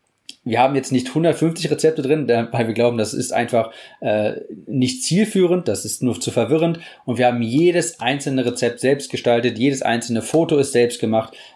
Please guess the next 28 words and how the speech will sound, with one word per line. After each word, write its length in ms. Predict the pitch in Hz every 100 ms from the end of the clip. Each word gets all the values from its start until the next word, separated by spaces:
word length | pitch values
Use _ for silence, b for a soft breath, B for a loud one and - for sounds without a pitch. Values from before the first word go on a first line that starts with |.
| B
ähm, 360 | 113 107 110
wirklich 360 | 117 139 131 -
viel 180 | 156 139
Liebe 240 | 135 131
reingeflossen. 720 | 107 110 107 - 104 110 107
Und 440 | - 98 95 95 - B B B B
ja, 140 | 131 113
wir 100 | 117
wünschen 260 | 156 -
euch 320 | 127 127 -
viel 360 | - - 160 175
Spaß 440 | 170 127 113 113
beim 240 | - 107 107
Nachkochen 760 | 117 135 - 123 117 123 127 127 B B
und 500 | 127 110 107 107 -
ich 140 | -
bin 120 | 120
mir 120 | 120 113
sicher, 420 | 131 131 120 123 B B B
euch 280 | 123 127 127
wird 100 | 120
das 180 | 117 -
Rezeptbuch 380 | - 120 120
genauso 360 | - 110 123 120
gut 160 | 110 113
gefallen 540 | 107 104 104 101 101 b b b _
wie 160 | 104 104
uns. 480 | 82 - - -